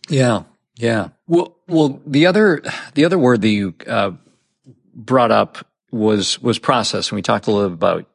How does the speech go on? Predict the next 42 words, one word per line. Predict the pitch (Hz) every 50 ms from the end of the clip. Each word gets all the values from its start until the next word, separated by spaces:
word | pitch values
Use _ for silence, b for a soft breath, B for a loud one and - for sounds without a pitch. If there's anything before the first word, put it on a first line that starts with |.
| _ _ _
about | - 104 95
your | - -
dad | 90 - 98 95 98 98 95 92 87 - - -
and | 113 104
all | 98 95
that, | 92 95 92 90
but | 101 98 98 - _ _ _ _ _ _ _ _
what | 147 123 110 120 117 - - 131 123 123 135 127
I | 131 127
wanted | 127 143 156 180 185 139
to | - - 117 104 98 98 -
ask | - 139 160 175 - -
about | 180 123 98 95 95 95 - _ -
is, | 113 107 104 101 101 95 90 - - - _
you | - 147 131
know, | 113 101 95
that, | 85 92 113 110 - - 123
that | 113 117
you | - 120 123 123
made | 123 120 117 113 110 110 104 92
this | 110 104 98 -
transition | - - 120 110 104 98 113 107 - - 117 107
into | 107 101 - - -
teaching. | - - 185 202 190 - - - - - _ _ _ _ _ _ _
And, | - 113 107 107 104 104 101 101 104 104 101 - - -
you | 101 110 117 104
know, | 95
I | 95 101
know | 101 98
you | 95 92
do | 82 101 92
a |
lot | 92 92 92 92
of | 90 87 82
audition | - - 92 87 131 147 139 - 151 135 123
stuff | - - - 120 117 110 - - -
and, | 101 92 90 85 85
uh, | 87 92
you | - 98 104
know, | 95 90
audition | 90 92 113 - - 123
coaching. | - 117 110 95 - 110 104 104 98